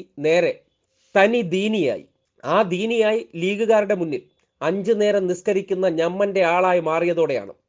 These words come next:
ഇദ്ദേഹത്തിന് വേണ്ടി ആവേശം മൂത്ത് ആ വർഗീയ കാർഡ് പുറത്തേക്ക് ഇറക്കിയത്. ആ വർഗീയ കാർഡ് പുറത്തേക്ക് ഇറക്കി കുടുംബ ഗ്രൂപ്പുകളിലേക്ക് അയച്ച് പുറത്തു വന്നപ്പോ അത് ഞങ്ങളല്ല, വ്യാജമാണ്, ഉഡായിപ്പാണെന്നൊക്കെ പറഞ്ഞ് മോങ്ങുകയാണ്.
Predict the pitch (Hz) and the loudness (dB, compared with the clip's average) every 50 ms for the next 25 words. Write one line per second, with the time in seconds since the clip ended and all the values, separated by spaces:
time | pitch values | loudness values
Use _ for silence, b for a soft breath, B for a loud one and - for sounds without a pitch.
0 | _ _ _ _ 175 185 185 214 214 220 220 220 202 196 190 190 185 170 175 175 | _ _ _ _ -2 0 2 4 4 2 2 0 0 2 2 2 2 2 0 0
1 | 160 160 175 180 190 190 185 - 196 175 170 165 165 - 147 - - - 139 147 | 2 2 2 2 0 0 0 -2 -4 -2 -2 -4 -2 -4 -6 -6 -6 -4 -2 -2
2 | 151 143 143 147 151 151 160 175 170 139 147 143 139 127 110 - 120 127 127 - | 0 0 -2 -2 -4 -4 -2 0 0 2 0 0 0 -2 -4 -4 -4 -6 -4 -4
3 | 143 127 120 117 104 110 - - 110 - - - _ _ _ _ _ _ _ _ | -6 -6 -6 -8 -10 -12 -14 -18 -20 -20 -20 -20 _ _ _ _ _ _ _ _
4 | _ _ _ _ _ 135 156 170 175 170 180 185 185 196 220 214 196 214 202 202 | _ _ _ _ _ 0 0 2 2 2 2 0 2 2 2 2 4 2 2 2
5 | 208 202 - 185 185 185 185 - 208 196 190 190 180 185 185 202 185 - - 180 | 2 2 2 0 0 0 0 -2 -4 -2 0 0 -2 0 -2 -4 -4 -2 -2 0
6 | 180 185 190 208 202 185 185 190 185 190 185 185 180 185 180 175 - 160 160 175 | 0 0 0 0 0 2 2 2 2 2 0 0 2 0 0 0 2 2 2 2
7 | 170 - 180 196 - - _ _ 170 165 185 185 185 220 190 165 156 - - - | 0 -2 -4 -6 -6 -8 _ _ -2 0 0 0 0 0 0 0 0 -2 -4 -4
8 | 123 117 - _ _ _ - 165 170 185 185 175 170 175 180 202 226 208 175 156 | -6 -8 -8 _ _ _ -2 0 2 2 2 4 2 2 2 2 2 2 0 0
9 | 151 160 175 - - _ 151 156 165 175 180 190 190 190 208 180 165 151 143 143 | 0 -4 -6 -8 -10 _ -2 0 2 4 4 2 2 2 0 0 0 -2 -2 -4
10 | 160 - - 165 165 175 185 190 190 185 - 185 175 170 175 170 165 175 151 - | -6 -6 -6 -2 0 2 2 2 2 2 2 2 2 2 0 -2 -2 -2 -2 -2
11 | 151 156 151 147 135 139 139 147 147 143 127 113 101 98 - | -2 -2 -2 -4 -2 -2 -2 -2 -4 -4 -6 -6 -8 -10 -16